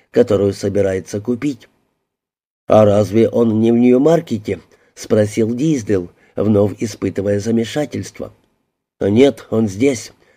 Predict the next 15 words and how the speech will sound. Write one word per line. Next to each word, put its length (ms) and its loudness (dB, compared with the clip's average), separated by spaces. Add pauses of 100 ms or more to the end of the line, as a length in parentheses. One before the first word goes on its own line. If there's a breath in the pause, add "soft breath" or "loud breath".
Вернулся 600 -2
вчера". 420 -2 (680)
"А, 460 2 (380 soft breath)
тогда, 380 2
конечно, 640 0 (200)
я 200 4
хочу 340 0
на 100 2
него 280 -2
взглянуть". 600 -4 (1120)
Ему 340 -2
явно 380 2
не 160 2
по 160 -2
себе, 420 0